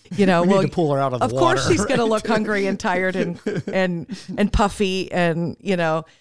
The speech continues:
Speaker 1: or she's being stung and, you know, being on that boat is, is a skill set.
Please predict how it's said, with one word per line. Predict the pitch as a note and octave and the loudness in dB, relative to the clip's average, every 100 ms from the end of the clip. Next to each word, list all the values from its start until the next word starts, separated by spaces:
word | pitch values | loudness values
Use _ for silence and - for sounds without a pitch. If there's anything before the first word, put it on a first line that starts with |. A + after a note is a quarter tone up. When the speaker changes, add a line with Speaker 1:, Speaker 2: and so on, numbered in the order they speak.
| _ _ - | _ _ -4
Speaker 1:
or | F#3+ | -2
she's | F#3+ G#3+ | 0 -2
being | - F#3 F3+ | -2 -2 -2
stung | - F#3+ F3 D#3 D3+ | -2 0 2 0 -6
and, | - D#3+ D3+ D3+ - _ - | -8 -6 -6 -10 -14 _ -10
you | D#3 | -6
know, | D3 C#3+ D3 _ _ _ _ | -6 -6 -10 _ _ _ _
being | A#3+ C4+ | -6 -4
on | D#4 | -4
that | A#3+ F#3 - | -2 -2 0
boat | F#3 F3 - | 0 0 -4
is, | D#3 - - - | -8 -10 -14 -10
is | D#3 D3 | -6 -4
a | C#3 | -6
skill | - - - D#3+ | -8 -8 -4 -4
set. | - - | -6 -10